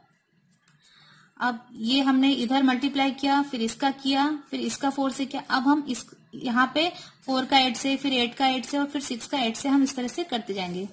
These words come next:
फ़ोर एट जा थर्टी टू, एट एट जा सिक्सटी फ़ोर, एट एट जा सिक्सटी फ़ोर और सिक्स एट जा फ़ोर्टी एट।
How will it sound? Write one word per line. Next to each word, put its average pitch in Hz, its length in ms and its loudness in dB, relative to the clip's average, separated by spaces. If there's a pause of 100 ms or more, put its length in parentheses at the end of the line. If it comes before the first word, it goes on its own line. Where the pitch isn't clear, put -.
(520)
फ़ोर 269 160 0
एट 269 140 2
जा 285 260 4 (760)
थर्टी 254 260 -2
टू, 311 380 -2 (1900)
एट 269 220 2
एट 277 200 2
जा 285 340 2 (960)
सिक्सटी 262 340 0
फ़ोर, 320 360 2 (1300)
एट 247 140 -4
एट 262 120 -2
जा 277 120 -2
सिक्सटी 285 300 0
फ़ोर 311 300 0 (800)
और 226 140 2
सिक्स 285 320 -2
एट 277 140 2
जा 302 200 2 (580)
फ़ोर्टी 240 480 0 (960)
एट। 175 280 -4